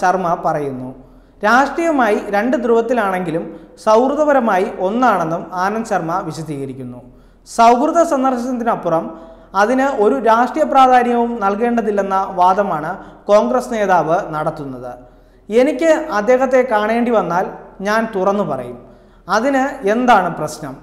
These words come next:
ഞാൻ കോൺഗ്രസ്സുകാരനാണ്." പ്രത്യയശാസ്ത്രപരമായി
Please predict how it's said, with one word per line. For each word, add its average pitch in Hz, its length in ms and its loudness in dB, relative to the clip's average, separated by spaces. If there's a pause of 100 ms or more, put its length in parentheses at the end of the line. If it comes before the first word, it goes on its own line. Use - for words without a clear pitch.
(180)
ഞാൻ 269 160 2 (180)
കോൺഗ്രസ്സുകാരനാണ്." 226 1000 2 (240)
പ്രത്യയശാസ്ത്രപരമായി 262 1080 0